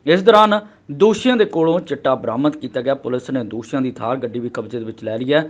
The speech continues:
ਅਤੇ ਇਸ ਮਗਰੋਂ ਇਹਨਾਂ ਨੂੰ ਸਦਰ ਥਾਣਾ ਸ਼ਿਮਲਾ ਲਿਜਾਇਆ ਗਿਆ ਹੈ। ਜਾਣਕਾਰੀ ਮੁਤਾਬਕ ਦੋਸ਼ੀ ਪਿਛਲੇ ਕਾਫੀ ਸਮੇਂ ਤੋਂ ਹਿਮਾਚਲ ਦੇ ਵਿੱਚ ਚਿੱਟਾ ਸਪਲਾਈ ਕਰ ਰਹੇ ਸਨ। ਪੁਲਿਸ ਪੁੱਛਗਿੱਛ ਦੇ ਵਿੱਚ ਕਈ ਅਹਿਮ ਜਾਣਕਾਰੀਆਂ ਵੀ ਮਿਲ ਸਕਦੀਆਂ ਨੇ।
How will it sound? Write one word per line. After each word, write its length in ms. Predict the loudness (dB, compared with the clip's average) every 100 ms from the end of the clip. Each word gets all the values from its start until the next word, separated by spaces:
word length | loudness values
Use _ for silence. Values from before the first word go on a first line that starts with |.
| -2
ਅਤੇ 120 | 4
ਇਸ 140 | 4 4
ਮਗਰੋਂ 320 | 2 2 2 0
ਇਹਨਾਂ 180 | -2
ਨੂੰ 200 | -2 -4 -8 _ _
ਸਦਰ 260 | 2 6 6
ਥਾਣਾ 320 | 6 2 2 -2 -18 _
ਸ਼ਿਮਲਾ 420 | -2 0 6 6
ਲਿਜਾਇਆ 300 | 6 2 -2
ਗਿਆ 140 | -4
ਹੈ। 160 | -8 -12 _ _ -6
ਜਾਣਕਾਰੀ 380 | 2 2 2 -2
ਮੁਤਾਬਕ 460 | 0 0 -2 -2 -2
ਦੋਸ਼ੀ 340 | -2 -6 -6
ਪਿਛਲੇ 280 | -12 -10 -8
ਕਾਫੀ 340 | -4 -6 -4 -8
ਸਮੇਂ 280 | -6 -6
ਤੋਂ 220 | -4 -4 -4 -6 -20 _ -2
ਹਿਮਾਚਲ 420 | 4 4 4 0
ਦੇ 80 | 0
ਵਿੱਚ 220 | -2 -6
ਚਿੱਟਾ 360 | -14 -6 -4
ਸਪਲਾਈ 360 | -4 -8 -6 -6
ਕਰ 160 | -4 -4
ਰਹੇ 100 | -2
ਸਨ। 140 | 0 2
ਪੁਲਿਸ 340 | 4 2 0
ਪੁੱਛਗਿੱਛ 440 | -4 -4 -2 -2
ਦੇ 100 | 0
ਵਿੱਚ 240 | 0 2 2 2
ਕਈ 200 | 2 0 0
ਅਹਿਮ 240 | 0 0
ਜਾਣਕਾਰੀਆਂ 560 | 0 -2 0 -2 -2 -2
ਵੀ 260 | -2 -4 -4 -10 _ _
ਮਿਲ 340 | -6 0 2 2
ਸਕਦੀਆਂ 380 | 0 -8 -10
ਨੇ। 60 | -12